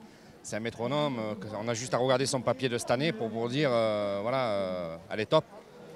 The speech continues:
elle est sérieuse, ses trois dernières courses, elle est trois fois seconde. Elle a gagné d'entrée, terrain très souple à Cagnes, elle est seconde battue parce que, euh, on a dormi un peu derrière et qu'on est revenu trop tard. Elle aurait dû la regagner aussi celle-là.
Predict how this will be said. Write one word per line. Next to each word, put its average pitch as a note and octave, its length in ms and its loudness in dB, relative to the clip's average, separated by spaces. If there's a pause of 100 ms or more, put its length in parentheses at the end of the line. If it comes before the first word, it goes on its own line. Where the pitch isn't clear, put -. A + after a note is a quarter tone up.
(120)
elle A2 120 -4
est - 20 -2
sérieuse, C#3 400 0
ses A2+ 80 -8
trois A2+ 160 -2
dernières A2+ 240 -2
courses, C3+ 180 -6
elle A2+ 60 -2
est G#2 40 -8
trois A#2+ 140 -6
fois B2+ 160 -4
seconde. D3+ 380 -2 (600)
Elle A2 100 0
a B2 60 4
gagné C3+ 220 4
d'entrée, C#3 340 4
terrain B2 200 2
très C#3+ 200 2
souple C#3 260 0
à A#2+ 40 4
Cagnes, F3 280 4
elle C#3 120 0
est B2+ 60 0
seconde C3+ 380 0
battue B2+ 360 0
parce A2+ 200 -2
que, B2+ 100 -2
euh, A2+ 1000 0
on A2 120 0
a A#2+ 60 0
dormi A#2+ 220 0
un A2+ 60 -2
peu A#2+ 140 -4
derrière A#2 400 0
et G2 180 -2
qu'on G2+ 500 -4
est G#2 60 -6
revenu G#2+ 260 -6
trop A2 140 -6
tard. F3 160 2 (600)
Elle F#2+ 100 -8
aurait F#2+ 120 -4
dû G2+ 80 -8
la F#2+ 80 -4
regagner G2+ 280 -6
aussi G#2 200 -10
celle-là. B2 240 -4